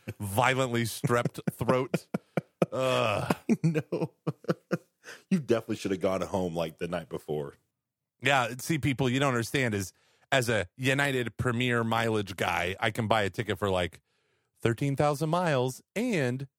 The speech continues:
Speaker 2: fifty bucks. And I could have gone home, like, the moment my throat was, like,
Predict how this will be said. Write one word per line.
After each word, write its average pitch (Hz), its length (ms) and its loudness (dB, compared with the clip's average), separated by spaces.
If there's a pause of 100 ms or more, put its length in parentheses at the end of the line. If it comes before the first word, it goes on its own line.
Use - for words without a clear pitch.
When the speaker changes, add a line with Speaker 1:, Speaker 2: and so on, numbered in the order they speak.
Speaker 2:
fifty 165 240 -4
bucks. - 500 -4 (240)
And 113 80 4
I 117 80 4
could 131 140 0
have 110 120 0
gone 110 240 2
home, 101 320 0
like, 90 260 -2
the 101 100 0
moment 104 440 0
my 95 200 -2
throat 92 420 -2
was, 90 220 -2
like, 80 180 -2